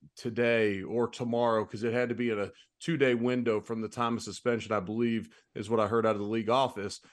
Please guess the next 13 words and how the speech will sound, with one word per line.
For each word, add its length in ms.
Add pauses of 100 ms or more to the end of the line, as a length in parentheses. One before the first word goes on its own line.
(120)
I 120
can't 240
imagine 580
rallying 680
back 360
into 280
a 40
football 300
game 220
in 80
that 180
time. 360
And 180